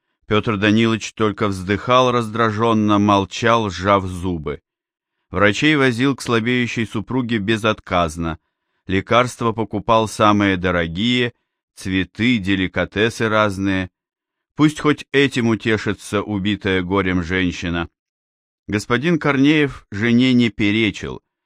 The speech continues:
но не разделял ее взглядов на воспитание сына — на жизненные ценности, на семейный уклад.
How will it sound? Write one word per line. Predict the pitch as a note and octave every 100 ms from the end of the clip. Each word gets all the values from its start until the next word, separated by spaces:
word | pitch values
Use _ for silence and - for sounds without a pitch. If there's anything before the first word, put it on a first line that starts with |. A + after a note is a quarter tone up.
| _ _ -
но | E2+ G#2+
не | A2+
разделял | A#2 A#2 G2+ A#2 B2+ D3+ C#3
ее | C3+
взглядов | A2+ G2+ G#2 C3+ C#3 B2
на | A2 G#2
воспитание | G#2 - G2+ A#2+ A#2+ A2+ G#2 F#2+
сына — | - F#2 F2 E2+ E2+ _ _ _ _
на | F#2 G#2+
жизненные | B2+ B2+ B2+ B2 A#2 A2
ценности, | - A2 G2 F#2 E2+ - F2+
на | F#2+
семейный | F#2+ G#2 G#2+ A#2 A2+ G#2+
уклад. | G#2 G2 F2+ D#2+ -